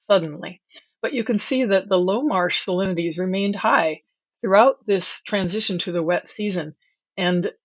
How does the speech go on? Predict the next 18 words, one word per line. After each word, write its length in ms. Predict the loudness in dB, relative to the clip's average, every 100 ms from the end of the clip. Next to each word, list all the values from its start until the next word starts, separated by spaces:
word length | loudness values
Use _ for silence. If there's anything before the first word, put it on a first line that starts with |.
| -4
the 120 | -2
same 260 | -2 -2 0
was 200 | 2 0
true 220 | 0 -2
for 180 | 0 0
the 100 | 0
high 220 | 0 0
marsh 360 | 0 -2 -2
and 140 | -4 -6
shrub 300 | -2 -2 -2
tidal 260 | -2 -2
swamp. 420 | -2 -2 -2 -4 -4
They 100 | -4
didn't 280 | -4 -6
drop 300 | 0 2 2
immediately 520 | 0 -4 -2 -2 -2 -4
with 200 | -4
the 80 | -8